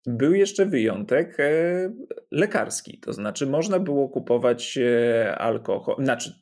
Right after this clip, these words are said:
otrzymać alkohol jako lekarstwo, e, kiedy się poszło do, m, lekarza i to na szerokie spektrum różnego rodzaju, e, dolegliwości.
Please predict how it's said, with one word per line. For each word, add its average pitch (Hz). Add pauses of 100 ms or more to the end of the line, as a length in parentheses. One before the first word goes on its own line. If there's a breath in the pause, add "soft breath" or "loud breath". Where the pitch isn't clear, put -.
(120)
otrzymać 156
alkohol -
jako 147 (300 loud breath)
lekarstwo, 120 (260 loud breath)
e, 113
kiedy 117
się 120
poszło 120
do, 107
m, 120 (280)
lekarza 117
i 214
to 208
na 214
szerokie 208
spektrum 131
różnego 120
rodzaju, 113
e, 117
dolegliwości. 120